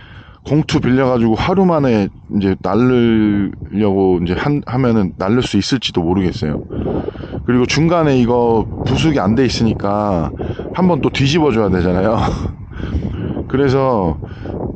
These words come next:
지금 후숙 시키려고 요소 좀 뿌려가지고, 요소나 뭐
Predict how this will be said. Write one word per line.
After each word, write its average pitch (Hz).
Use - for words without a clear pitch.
지금 123
후숙 208
시키려고 143
요소 143
좀 120
뿌려가지고, 110
요소나 113
뭐 92